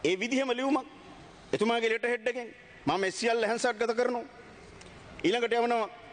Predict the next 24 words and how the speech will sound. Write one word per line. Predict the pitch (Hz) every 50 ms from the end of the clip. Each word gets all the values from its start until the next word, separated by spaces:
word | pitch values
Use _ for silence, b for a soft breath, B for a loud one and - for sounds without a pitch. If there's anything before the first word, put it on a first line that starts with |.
| - - - - - - 107 117
බී | 123 226 247 254
වයි | 214 226 240 240 196
ජී | 233 220
රත්නසේකර | 202 220 - - - 226 - - 247 - 254 240 240 - - -
කුරුණෑගල | - 185 240 233 226 214 214
දිස්ත්‍රික් | 208 - - 226 185 -
පාර්ලිමේන්තු | - 208 226 233 220 220 226 220 - 220 202
mantri. | 208 226 240 226 247 254 - - - - - - - - - - - - - -
මොකද්ද | 139 160 202 240 208 220
මේ | 220 214
කියන්නේ? | 180 - - 247 202 143 123 - - - - - - - - -
මේ | 131 202 220
අහවල් | 196 170 208 226 220 202
පුද්ගලයාව | 180 - 190 196 190 214 208 208 202 196 196 - - - - - - - - - - -
වයඹ | - 143 185 214 196
විශ්වවිද්‍යාලයේ | 196 - 214 180 165 175 180 175 170 175
උපකුලපති | 160 - 175 175 180 170 175 156
ධූරයට | 151 170 165 170 160 156 139
පත් | 151 151 -
කරන්න | - 156 139 143 127 110
කියලා. | - 92 87 98 - - - - - - - - - -
නාලක | 107 147 190 214 226 202
බණ්ඩාර | 190 196 214 220 220 208 208 196
කෝට්ටේගොඩ | - 220 214 226 - - 349 226 233 208